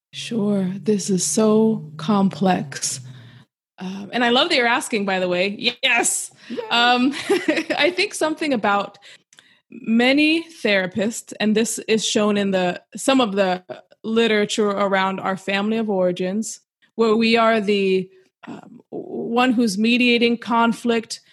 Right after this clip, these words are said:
Speaker 1: uh, keeping the peace in the family, uh, trying to, noticing what's going on and trying to find ways to speak to it so the adults can come back to take care of us.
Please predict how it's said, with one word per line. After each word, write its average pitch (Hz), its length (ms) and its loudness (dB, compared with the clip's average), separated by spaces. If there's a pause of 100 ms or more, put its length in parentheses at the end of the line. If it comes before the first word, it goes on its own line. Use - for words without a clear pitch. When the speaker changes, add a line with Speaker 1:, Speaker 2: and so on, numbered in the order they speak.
(260)
Speaker 1:
uh, 208 280 -2
keeping 247 380 0
the 226 80 2
peace 240 340 -4
in 226 80 0
the 202 80 0
family, 220 840 2 (380)
uh, 196 360 -6
trying 247 400 2
to, 214 240 -2
noticing 247 480 2
what's 226 140 0
going 226 220 0
on 214 160 2
and 214 100 0
trying 220 220 0
to 226 60 2
find 220 280 0
ways 214 260 2
to 226 100 -6
speak - 380 -2
to 247 120 -2
it 220 120 2
so 220 140 0
the 202 140 -2
adults 208 340 -2
can 208 160 -4
come 208 160 -2
back 196 240 0
to 214 60 -6
take 202 240 -4
care 214 240 0
of 208 100 0
us. 220 240 0